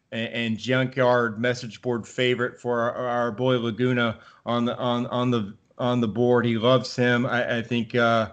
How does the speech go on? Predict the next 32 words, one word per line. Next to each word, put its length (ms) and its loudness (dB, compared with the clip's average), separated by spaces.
we 240 4
love 220 6
him 160 -2
too. 340 2
But 280 -4
for 140 -4
me, 480 2
give 160 -2
me 120 2
Monty 300 4
Rice 380 2
all 160 2
day. 280 0
If 120 -6
he's 180 -2
on 140 4
the 60 -2
field 600 2
the, 200 -6
the, 340 -2
the 160 4
whole 220 4
year, 460 2
uh, 220 4
I 140 0
think 260 -4
Georgia's 560 -4
returned 540 -2
to 60 0
that 360 2
upper 300 -2
echelon, 800 0